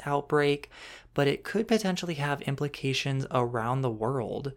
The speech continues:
If there were peacekeepers in Haiti that misled what was going on, it could potentially affect the jobs of U N humanitarian workers around the world,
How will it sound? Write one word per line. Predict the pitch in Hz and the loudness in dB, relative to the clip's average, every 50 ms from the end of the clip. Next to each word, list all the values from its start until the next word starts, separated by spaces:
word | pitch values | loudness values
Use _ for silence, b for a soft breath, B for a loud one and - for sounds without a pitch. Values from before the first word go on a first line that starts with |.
| b b b | b b b
If | - 151 - | -2 0 2
there | - 156 156 | 4 4 4
were | 175 170 | 4 2
peacekeepers | 170 - - - 165 170 165 - - - 180 180 - 190 185 180 151 | 0 -2 -4 -4 -4 -2 -2 -4 -2 -2 -2 2 2 2 2 2 2
in | 135 | 0
Haiti | 135 - - - 147 139 139 147 156 | -2 0 0 0 0 0 0 0 0
that | 151 131 120 120 - 123 | 0 0 -2 -4 -2 -2
misled | 123 127 127 - - 123 120 113 110 113 135 151 | -2 -2 -2 -4 -4 -2 -2 0 2 2 2 0
what | 143 127 123 120 | 0 0 0 2
was | 123 120 120 | 2 2 2
going | 123 123 113 110 110 113 117 - | 2 0 0 0 0 -2 -4 -4
on, | - 113 110 110 117 135 165 185 202 - | -2 -2 0 2 2 2 2 2 0 0
it | - 156 - | -2 -4 0
could | - 151 139 - | 0 0 0 0
potentially | 135 - - - 156 131 - 165 156 156 | -4 -6 -2 -2 -2 0 0 2 4 4
affect | 147 143 - 147 143 143 - - | 2 2 2 2 2 2 2 0
the | 127 120 | 0 2
jobs | - 127 117 117 117 120 117 - | 2 2 4 4 4 4 2 0
of | 123 120 123 | -2 -2 -2
U | 123 127 123 123 123 | 0 0 2 2 2
N | 123 123 123 123 127 | 2 2 2 0 -2
humanitarian | 127 - - 120 117 117 110 113 110 - - 135 131 131 135 135 131 127 | -4 -4 -2 0 0 0 0 0 -2 -2 0 2 2 2 2 2 0 2
workers | 127 127 123 - 127 120 - | 2 0 2 2 2 2 2
around | 120 113 110 110 107 107 107 | 0 0 2 2 0 0 0
the | 107 | -2
world, | 104 107 135 160 170 180 185 190 190 196 190 190 | -2 0 2 4 4 4 4 4 4 4 2 -2